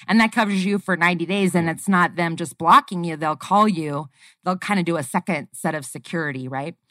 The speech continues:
Speaker 2: Yes,
Speaker 1: For
Speaker 2: and you can renew, um, after ninety, the ninety-day period for the fraud alert. So you can do
Speaker 1: Mm.
Speaker 2: the credit freeze, you can do the fraud alert,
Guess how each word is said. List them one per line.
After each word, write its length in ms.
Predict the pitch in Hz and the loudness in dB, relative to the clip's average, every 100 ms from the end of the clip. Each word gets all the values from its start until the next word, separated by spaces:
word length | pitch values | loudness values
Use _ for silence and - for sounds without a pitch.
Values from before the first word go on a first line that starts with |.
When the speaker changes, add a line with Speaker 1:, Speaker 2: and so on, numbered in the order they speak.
| _ _ - | _ _ -2
Speaker 2:
Yes, 300 | 123 104 - | 0 0 -4
Speaker 1:
For 320 | 139 147 127 | -4 -2 -2
Speaker 2:
and 100 | 123 | 2
you 120 | 135 | 2
can 140 | 131 123 | 2 2
renew, 380 | 110 110 104 110 - | 2 2 0 -8 -8
um, 200 | 101 101 | -8 -8
after 220 | 95 101 | -8 -8
ninety, 280 | 98 98 - | -6 -8 -10
the 120 | 104 95 | -10 -8
ninety-day 320 | 98 95 95 | -8 -8 -10
period 300 | 101 95 92 | -10 -10 -10
for 120 | 98 | -12
the 60 | 90 | -12
fraud 260 | - 95 | -12 -12
alert. 300 | 95 95 95 - | -10 -10 -10 -6
So 80 | |
you 80 | 110 | -6
can 100 | - | 0
do 60 | 110 | 0
Speaker 1:
Mm. 40 | |
Speaker 2:
the 60 | 107 | 0
credit 260 | - 135 - | -4 -6 -4
freeze, 320 | 135 123 113 | -2 -2 -4
you 60 | 110 | -6
can 120 | 107 | -4
do 80 | 107 | -4
the 60 | |
fraud 220 | - 101 | -4 -6
alert, 440 | 101 101 104 101 | -6 -8 -8 -8